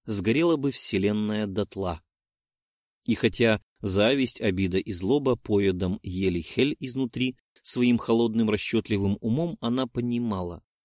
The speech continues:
что до тех пор, пока в союзниках Сурта солнце, в честном бою ей его не победить. И потому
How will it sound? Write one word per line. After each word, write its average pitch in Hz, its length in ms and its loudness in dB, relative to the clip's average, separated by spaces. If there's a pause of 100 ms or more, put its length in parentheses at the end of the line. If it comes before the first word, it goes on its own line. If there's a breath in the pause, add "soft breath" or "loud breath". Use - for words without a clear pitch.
(200)
что 110 220 2
до 98 100 4
тех - 260 -2
пор, 147 320 -2 (220 soft breath)
пока - 400 0
в - 80 -4
союзниках 101 760 -2
Сурта - 560 -2
солнце, 143 560 -2 (360 loud breath)
в - 100 -20
честном 156 500 2
бою 151 480 0
ей 95 500 0
его 98 600 -4 (220)
не 98 160 0
победить. 87 580 -2 (760)
И 104 140 0
потому 90 580 -4